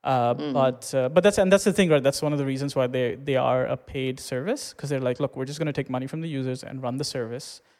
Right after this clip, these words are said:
Speaker 1: and not sell your, not sell you to ads and not, not need ads to, like, make money," which is,
Speaker 2: Mm.
Speaker 1: again, one of the big reasons why privacy gets violated on the internet. So, um,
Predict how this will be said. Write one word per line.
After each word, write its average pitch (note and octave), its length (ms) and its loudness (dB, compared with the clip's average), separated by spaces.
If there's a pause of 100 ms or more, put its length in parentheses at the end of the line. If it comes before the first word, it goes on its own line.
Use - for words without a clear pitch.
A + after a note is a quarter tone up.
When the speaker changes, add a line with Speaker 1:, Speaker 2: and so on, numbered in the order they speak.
(280)
Speaker 1:
and A#2 680 -6
not B2+ 320 -2
sell B2+ 220 -4
your, B2+ 120 -4 (320)
not B2 160 -10
sell B2 140 -8
you B2+ 60 -8
to E3 100 -6
ads A#3+ 300 -8
and B2+ 80 -20
not, B2 160 -14 (100)
not C3+ 260 -12
need C3+ 200 -10
ads B2 340 -6
to, C3+ 320 -14
like, A#2+ 240 -16
make B2 160 -16
money," G#3 300 -8 (440)
which C#3+ 160 -6
is, C3+ 140 -2
Speaker 2:
Mm. C#3 80 -2
Speaker 1:
again, A#2+ 380 -2
one B2+ 100 -2
of A#2+ 60 -2
the A#2+ 60 -2
big B2 180 -4
reasons A#2+ 260 -4
why A#2 120 -4
privacy A2+ 360 -8
gets - 180 -8
violated - 440 -10
on A#2+ 260 -12
the A#2 80 -16
internet. - 380 -16
So, B2+ 280 -2 (640)
um, C3+ 640 2